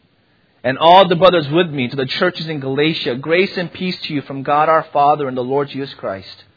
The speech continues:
who gave himself for our sins to rescue us from the present evil age,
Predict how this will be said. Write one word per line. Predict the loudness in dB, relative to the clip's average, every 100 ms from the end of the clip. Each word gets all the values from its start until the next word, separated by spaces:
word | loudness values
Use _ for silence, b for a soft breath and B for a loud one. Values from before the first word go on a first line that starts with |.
| b b b b 0
who | 2
gave | 2 6 8 8
himself | 2 0 4 4 4
for | 4
our | 4
sins | 2 -6 -8 -8 -6
to | -2
rescue | 0 0 -4 -4 -2
us | -4 -6
from | -10
the |
present | -8 0 0 0 -6
evil | -4 -4 -4
age, | -4 -6 -10